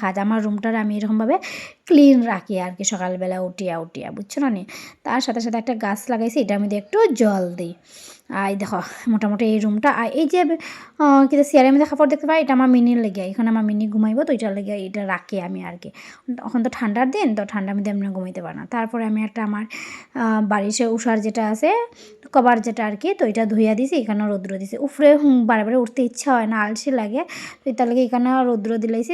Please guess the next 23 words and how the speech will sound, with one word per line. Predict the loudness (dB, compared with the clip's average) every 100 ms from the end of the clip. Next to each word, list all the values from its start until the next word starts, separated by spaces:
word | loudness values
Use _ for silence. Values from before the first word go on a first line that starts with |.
| 0
আর | 2 0
চলো, | -2 -2 -2
এখন | -2 -2
তোমরা, | -2 -4 -4 -2 -2
আমরা | -2 -2
বাগানে | -2 -2 -4 -2
নিয়ে | -2 -2 -2
যাই। | -2
এই | -2
দেখো, | -4 -4
ধনিয়া | -4 0 2 0
পাতা, | -4 -6
কি | -8 -8
সুন্দর | -4 -4 -2 -2
ধনিয়া | 0 -2 -2
পাতা | -4 -8 -10 -12 -18 -20 -20
ফুলও | -14 0 4 8
আই | 8 6
গেছে, | 0 -6 -4
কয়দিন | -2 0
পরে | 0 0
ধনিয়া | 2 2 2 2 0
ধরবো। | -2 -4 -6